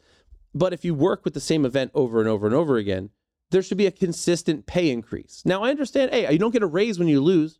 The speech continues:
That's fine. But if I fight my first fight for Ben's fight show and I get five and five, next time should be six and six, seven and seven, eight and eight. Now, I understand there's a cap,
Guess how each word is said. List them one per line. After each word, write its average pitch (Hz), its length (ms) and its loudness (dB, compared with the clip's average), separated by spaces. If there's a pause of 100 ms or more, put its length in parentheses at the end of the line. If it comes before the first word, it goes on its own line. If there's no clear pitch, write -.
(120)
That's 302 180 -4
fine. 220 240 -2 (1040)
But 170 160 -2
if 175 120 -6
I 196 160 0
fight 190 240 -6
my 160 100 -6
first - 320 -4
fight 156 340 -4
for 123 540 2 (320)
Ben's 151 320 -2
fight 135 260 -6
show - 300 -6 (340)
and 120 120 0
I 123 40 0
get 117 120 -8
five 120 240 -4
and 107 100 -14
five, 64 300 -8 (1080)
next 185 320 -2
time 147 220 -2
should 156 180 -10
be 165 380 -2
six - 320 -6
and 196 100 -2
six, - 520 -8 (580)
seven 131 340 -2
and 147 100 -2
seven, 135 440 -4 (100)
eight 123 200 0
and 160 100 2
eight. 147 200 -2 (240)
Now, - 140 0
I - 80 0
understand 196 400 -2
there's 147 160 0
a 110 40 -12
cap, - 400 -10